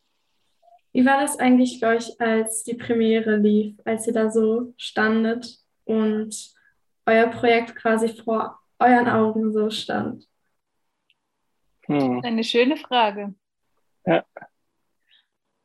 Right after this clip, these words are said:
Speaker 3: Ähm, also, wir hatten zwei Vorstellungen. Ich weiß gar nicht mehr, zu welcher du gekommen bist. Ähm, und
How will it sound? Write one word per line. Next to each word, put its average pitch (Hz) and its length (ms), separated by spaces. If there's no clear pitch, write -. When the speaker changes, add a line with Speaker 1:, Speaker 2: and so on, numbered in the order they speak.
Speaker 3:
Ähm, 226 640
also, 214 460
wir 240 200
hatten 214 360
zwei - 580
Vorstellungen. 277 580
Ich 233 120
weiß 202 200
gar 208 140
nicht 247 160
mehr, 226 140
zu 196 100
welcher 196 380
du 190 180
gekommen 214 480
bist. 453 360
Ähm, 220 460
und 220 480